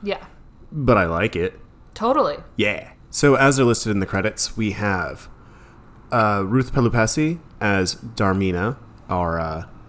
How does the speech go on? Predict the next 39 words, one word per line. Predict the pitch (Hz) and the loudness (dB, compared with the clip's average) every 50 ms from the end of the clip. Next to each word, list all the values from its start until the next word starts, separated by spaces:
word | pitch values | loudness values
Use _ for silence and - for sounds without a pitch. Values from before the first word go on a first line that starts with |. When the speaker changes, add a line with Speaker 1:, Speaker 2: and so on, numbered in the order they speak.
| - - - - - - | -20 -20 -20 -20 -16 -12
Speaker 2:
scary | - - - - - - - 120 117 110 104 101 | -10 -8 -8 -8 -8 -4 0 2 4 4 4 4
nanny | 98 95 95 95 104 117 123 123 147 165 - - - - - - - - - | 2 2 2 2 2 0 0 -2 -4 -8 -12 -18 -20 -20 -20 -20 -20 -20 -18
slash | - - 120 113 110 - | -8 -4 -2 -2 -2 -2
housekeeper. | 120 117 - - 139 127 - 160 185 175 - | -4 -4 -2 -2 -2 -2 -2 -4 -6 -6 -6
Speaker 1:
Yeah. | 233 226 214 175 156 139 - - - - | -4 -2 0 0 0 -2 -4 -6 -2 0
Speaker 2:
But | 107 92 82 | 0 0 0
very | 85 82 80 - 214 202 - 131 92 85 | -4 -10 -4 0 2 4 4 4 4 2
Speaker 1:
Housekeeper. | - | -2
Speaker 2:
sexy. | - - - - - - - 165 - - - - - - | -4 -6 -6 -8 -8 -10 -10 -10 -10 -12 -14 -18 -12 -8
Speaker 1:
Yeah. | 180 170 - - - - - - - - - - | -8 -8 -8 -8 -12 -16 -20 -20 -20 -20 -20 -12
Speaker 2:
Very | - - - - | -10 -10 -10 -10
sexy. | - - - - - - - - - - - | -12 -16 -16 -18 -18 -20 -20 -20 -20 -18 -16
Speaker 1:
Yes. | - - - - - - - - - - - - - - | -14 -14 -14 -18 -20 -20 -20 -20 -20 -20 -20 -20 -20 -20
Correct. | - - 190 165 175 170 - - - | -16 -14 -14 -14 -14 -18 -20 -8 -4
Speaker 2:
I | 113 104 | -2 -2
would | 98 92 - | 0 0 -2
sell | - 85 80 | -2 -2 -6
my | 85 85 | -6 -8
soul. | - - - - - 123 - - - - | -8 -8 -8 -8 -8 -10 -10 -14 -16 -6
Speaker 1:
Who | - 311 349 | -2 -2 0
wouldn't | 359 349 349 330 330 311 | 0 0 -2 -2 -4 -2
sell | - 202 180 175 | -2 -2 -2 -2
their | 170 160 165 | -2 -4 -6
soul? | - - 160 135 143 - - - - - - - - - - - - - - | -6 -8 -8 -8 -8 -10 -12 -18 -20 -20 -20 -20 -20 -20 -20 -20 -20 -18 -12
You | 220 233 | -6 -2
know? | 254 294 320 320 | -2 -2 0 0
Speaker 2:
For | - 107 | 0 0
her? | 98 120 151 180 208 - - - - - - - - - - - - - - - - - | 0 0 -2 -2 -4 -8 -16 -20 -20 -20 -20 -20 -20 -20 -20 -20 -20 -20 -20 -20 -20 -16
Speaker 1:
She's | - 269 254 | -14 -14 -8
great. | - 233 233 262 240 - - | -6 -4 -2 -2 -4 -6 -4
Speaker 2:
Mm-hmm. | - 143 180 190 - 104 113 | 0 2 2 2 2 0 -2
Speaker 1:
Especially | 123 202 226 220 254 247 | -2 -2 -2 -2 -2 -4
in | 226 214 | -4 -2
the | 208 196 | -2 -2
end | 196 196 202 | -2 -2 -4
with | 202 196 | -6 -4
that | 202 190 180 | -4 -4 -4
crazy | 180 - 202 196 190 185 202 190 | -6 -8 -8 -8 -6 -6 -6 -6
hair. | 196 196 202 208 214 214 - | -4 -4 -4 -4 -6 -8 -14